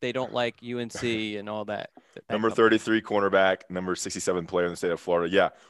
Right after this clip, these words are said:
Speaker 2: twenty-four seven Sports has him ranked as the two hundred thirty-third player in the nation, which is extremely higher than what the composite has. All right,
Speaker 1: Mm-hmm.
Speaker 2: Don, you were down there. Let's start and frame it up for you, set you up.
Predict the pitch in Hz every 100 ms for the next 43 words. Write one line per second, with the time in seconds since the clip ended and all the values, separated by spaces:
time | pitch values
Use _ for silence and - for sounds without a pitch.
0 | _ 120 127 127 117 92 - 117 120 110
1 | - 95 90 87 87 87 - 82 82 -
2 | 95 90 82 85 87 - 87 85 - 82
3 | 80 78 - - _ - 85 85 82 87
4 | 82 80 82 - 82 - - 104 101 90
5 | - 82 82 80 78 80 80 - - -
6 | 76 78 76 - _ _ _ 87 87 73
7 | - 104 107 98 92 90 123 151 110 92
8 | 85 80 73 _ _ - 95 117 - -
9 | - 107 123 - 92 - 110 110 110 -
10 | 98 95 98 98 - 110 87 90